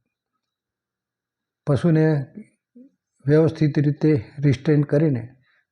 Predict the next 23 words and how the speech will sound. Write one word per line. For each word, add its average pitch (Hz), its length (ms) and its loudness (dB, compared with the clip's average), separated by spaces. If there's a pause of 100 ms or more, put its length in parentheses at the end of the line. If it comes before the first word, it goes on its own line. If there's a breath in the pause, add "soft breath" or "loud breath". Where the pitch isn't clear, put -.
જરૂર 156 320 4
પ્રમાણે 156 760 -4 (500)
બાટલા 143 300 0
આપો, 143 240 -2
બાટલામાં 147 460 0
જે 139 140 4
આપવા 139 300 -2
જેવો 135 260 2
હોય 135 140 2
ઇન્જેક્શન 131 440 -2
એ 131 40 -2
બાટલામાં 139 460 -2
આપો, 135 180 -8
બાકીના 131 560 -4 (120)
ગરદને 135 360 2
આપવા 131 260 -6
જેવો 123 240 -2
હોય 123 320 -4 (120)
સબ-, 135 440 -8 (160)
ઇન્ટ્રામસ્ક્યુલર 139 640 0
કે 131 180 -6
સબકટ 135 460 -8
આપો. 139 300 -10